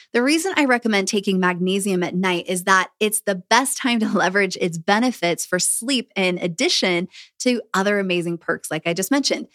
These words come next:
I recommend taking about three hundred to six hundred milligrams. Start low and then increase as you go. And you wanna do this about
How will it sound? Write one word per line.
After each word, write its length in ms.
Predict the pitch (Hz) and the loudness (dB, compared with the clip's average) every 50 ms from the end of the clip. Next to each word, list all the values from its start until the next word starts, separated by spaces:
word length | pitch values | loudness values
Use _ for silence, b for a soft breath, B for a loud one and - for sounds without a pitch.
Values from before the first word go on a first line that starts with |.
| B B B B B B | B B B B B B
I 140 | - 240 269 | 0 2 2
recommend 560 | 294 302 302 320 285 262 247 247 240 240 233 | 0 0 0 0 0 2 2 2 0 -2 -2
taking 340 | - 247 233 - 240 220 214 | -2 -4 -4 -2 -2 -2 0
about 300 | 202 190 180 175 - - _ _ - | 2 2 2 2 0 -4 _ _ -4
three 200 | 247 262 285 285 | -2 0 0 0
hundred 320 | 269 277 254 254 262 233 | 0 0 0 0 0 0
to 80 | 226 220 | -2 -4
six 300 | - - 220 208 214 - | -2 0 -2 -2 -2 -2
hundred 240 | 220 208 202 190 | -2 -2 0 0
milligrams. 520 | 175 175 175 175 175 175 180 175 175 175 - | 0 0 0 0 0 0 0 0 0 0 -2
Start 380 | - - - 247 269 220 - | -2 0 0 0 0 0 0
low 440 | 226 214 226 220 220 220 214 214 214 - | 0 2 2 4 4 2 2 0 -2 -4
and 180 | 185 180 175 175 | -6 -4 0 0
then 300 | 170 190 196 214 214 208 | 2 2 2 0 0 -2
increase 540 | - 208 202 202 - - 185 175 170 - - | -2 -2 -4 -2 0 0 0 0 0 0 0
as 220 | 175 175 170 165 | 0 0 0 -2
you 80 | 175 165 | -2 -2
go. 240 | 170 156 - - - B B B B B B B B - | 0 -2 -2 -4 -10 B B B B B B B B 0
And 140 | 208 208 214 | 0 2 2
you 120 | 220 233 | 2 0
wanna 240 | 262 294 359 392 330 | 0 0 0 -2 -2
do 120 | 302 285 | 0 0
this 160 | 269 262 - | 0 -2 0
about 260 | 220 220 202 - - | 0 0 0 0 -2